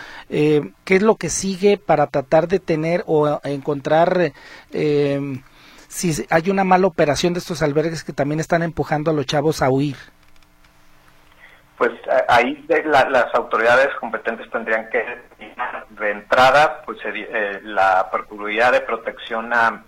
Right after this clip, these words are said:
Speaker 2: Niñas, Niños y Adolescentes, eh, ya conoce, ya conoció de los casos,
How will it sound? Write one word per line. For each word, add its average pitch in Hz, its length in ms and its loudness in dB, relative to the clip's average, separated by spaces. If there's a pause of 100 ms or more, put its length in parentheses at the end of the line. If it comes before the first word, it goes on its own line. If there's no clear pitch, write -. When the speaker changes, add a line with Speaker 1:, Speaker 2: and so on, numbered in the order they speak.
Speaker 2:
Niñas, 110 440 -6
Niños 117 320 -8
y 113 40 0
Adolescentes, 107 680 -4 (560)
eh, 92 280 -10
ya 117 220 4
conoce, 120 800 0
ya 113 140 2
conoció 117 480 0
de 123 120 2
los 98 200 -6
casos, 123 500 0